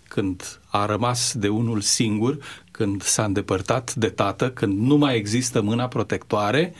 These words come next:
tânărul să știe cum să se descurce în lumea aceea, pe baza valorilor pe care le-a căpătat de la tatăl.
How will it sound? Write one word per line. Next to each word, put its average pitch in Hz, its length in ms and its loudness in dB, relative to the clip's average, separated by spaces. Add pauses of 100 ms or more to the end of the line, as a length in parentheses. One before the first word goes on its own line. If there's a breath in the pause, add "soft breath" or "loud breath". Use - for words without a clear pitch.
(500 loud breath)
tânărul 143 720 4
să - 200 0
știe 156 300 2
cum 123 180 -2
să 120 120 -4
se 117 160 -2
descurce 110 720 -2 (300 loud breath)
în 123 220 4
lumea 127 300 2
aceea, 104 640 0 (400 soft breath)
pe 156 120 6
baza 143 360 2
valorilor 135 560 4
pe 127 140 -2
care 120 180 2
le-a 101 140 0
căpătat 104 440 0
de 139 60 2
la 123 120 0
tatăl. - 480 -6